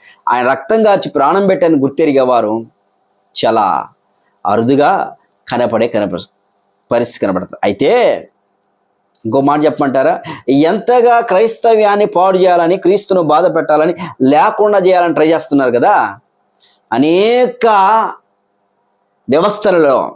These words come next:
అనేక వ్యవస్థలలో నూతనమైన వ్యక్తులు యేసుక్రీస్తును నమ్మి, కొత్త కొత్త వ్యక్తులు,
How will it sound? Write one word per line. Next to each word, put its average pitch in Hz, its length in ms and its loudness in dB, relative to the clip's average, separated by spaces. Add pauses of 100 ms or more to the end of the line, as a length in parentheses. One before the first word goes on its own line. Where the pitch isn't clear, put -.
అనేక 185 360 0
వ్యవస్థలలో 147 640 0 (1000)
నూతనమైన 240 960 2 (120)
వ్యక్తులు 196 460 2 (160)
యేసుక్రీస్తును 196 1000 2
నమ్మి, 175 420 2
కొత్త 185 360 -2
కొత్త 196 320 -2
వ్యక్తులు, 165 420 0